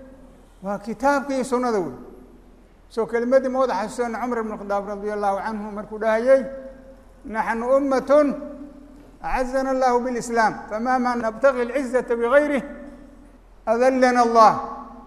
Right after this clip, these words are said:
Mar kastoo aan isku dayno cizziga meel kale inaan u raadsanno, Ilaahay wuuna dullayn. Na waxaan ku horumarnay waa kitaabka Ilaahay. Maxay caalamul Islaami muxuu ka ahaa? Caalamku muxuu ka ahaa qabla al-Islaam?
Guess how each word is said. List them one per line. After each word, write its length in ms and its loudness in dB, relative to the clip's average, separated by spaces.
Mar 220 0
kastoo 280 -2
aan 120 -2
isku 240 -8
dayno 240 0
cizziga 280 -4
meel 200 2
kale 240 -2
inaan 180 -6
u 60 0
raadsanno, 540 0
Ilaahay 340 4
wuuna 280 -2
dullayn. 400 4
Na 140 -6
waxaan 300 -2
ku 60 -2
horumarnay 640 2
waa 640 2
kitaabka 380 0
Ilaahay. 220 -6
Maxay 440 2
caalamul 400 0
Islaami 400 -4
muxuu 300 0
ka 120 2
ahaa? 300 4
Caalamku 480 2
muxuu 240 -4
ka 100 2
ahaa 320 4
qabla 260 0
al-Islaam? 460 0